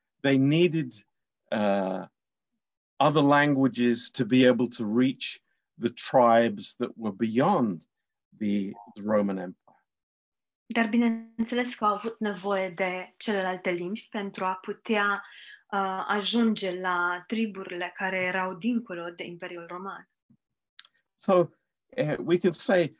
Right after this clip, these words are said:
Speaker 1: those were the amazing, that was the amazing situation that the early church had to be able to take the gospel into the world.
Speaker 2: Am putea să spunem că aceasta a fost situația uluitoare,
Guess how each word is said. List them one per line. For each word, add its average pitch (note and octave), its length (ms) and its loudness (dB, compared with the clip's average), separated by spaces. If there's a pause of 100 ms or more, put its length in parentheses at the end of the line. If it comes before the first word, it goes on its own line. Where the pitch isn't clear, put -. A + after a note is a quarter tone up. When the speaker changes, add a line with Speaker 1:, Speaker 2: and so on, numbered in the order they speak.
(120)
Speaker 1:
those F#3 380 2
were E3+ 180 6
the C#3 360 2 (380)
amazing, F3+ 1000 2 (100)
that D#3+ 220 4
was E3+ 160 0
the D#3 160 0
amazing D#3+ 520 2
situation D#3 1040 -2 (460)
that B2+ 280 0
the B2+ 260 0
early F3+ 400 4
church - 540 -4 (160)
had A2 480 0 (420)
to C3 120 -6
be A#2+ 240 4
able C#3 320 2
to C3+ 160 -10
take C#3 320 -8
the B2 100 -10
gospel A#2+ 640 -2 (260)
into A#2+ 260 -4
the G#2+ 100 -4
world. G2 340 -6 (1080)
Speaker 2:
Am A3 140 0
putea A3+ 220 -8
să A3+ 120 -8
spunem A3 500 -8
că A3 80 -8
aceasta A#3 440 -6
a G3+ 40 -6
fost - 180 -18
situația G3+ 440 -10
uluitoare, G3 800 -8